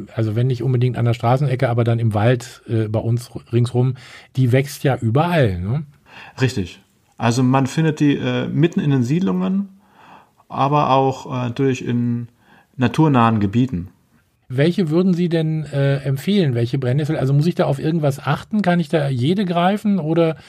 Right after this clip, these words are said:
Speaker 1: äh, äh, muss ich da auch noch auf irgendwas achten?
Speaker 2: Also die zwei häufigsten bei uns, äh, vorkommenden Brennnesselarten ist die große Brennnessel, die wir alle kennen, mit den großen Blättern. Dann gibt es noch die kleine Brennnessel,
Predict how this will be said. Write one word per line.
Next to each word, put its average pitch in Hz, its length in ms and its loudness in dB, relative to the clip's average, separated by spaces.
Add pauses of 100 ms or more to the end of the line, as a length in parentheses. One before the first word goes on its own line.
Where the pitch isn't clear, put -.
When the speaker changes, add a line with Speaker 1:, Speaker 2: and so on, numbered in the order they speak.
(360)
Speaker 1:
äh, 143 500 2
äh, 143 60 -2
muss 147 180 2
ich 143 60 -4
da 143 120 2
auch 117 120 0
noch 131 120 2
auf 113 140 -4
irgendwas 113 360 -2
achten? 98 420 -10 (680)
Speaker 2:
Also 147 320 2
die 139 320 0
zwei 139 360 -2
häufigsten 202 640 0
bei - 80 -4
uns, - 480 -6
äh, 147 100 -4
vorkommenden 165 680 -2
Brennnesselarten 151 840 0
ist - 280 -10
die 127 60 0
große 165 360 2
Brennnessel, 175 680 -2 (720)
die 127 120 2
wir 127 120 2
alle 135 180 4
kennen, 190 580 -2
mit 131 160 -8
den 123 100 -2
großen 160 400 0
Blättern. 180 540 -2 (760)
Dann 156 140 2
gibt 185 140 2
es 156 80 0
noch 156 140 -2
die 127 120 -2
kleine 147 460 2
Brennnessel, 147 580 -2